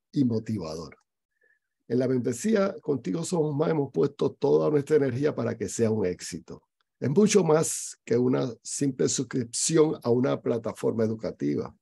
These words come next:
Es una experiencia transformacional diseñada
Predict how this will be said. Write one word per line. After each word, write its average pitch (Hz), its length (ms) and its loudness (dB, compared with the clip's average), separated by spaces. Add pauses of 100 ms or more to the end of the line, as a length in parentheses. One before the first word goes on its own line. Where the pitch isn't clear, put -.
(640)
Es 113 100 0
una 143 200 6
experiencia 135 960 0 (220)
transformacional 120 960 -2 (240)
diseñada 135 920 2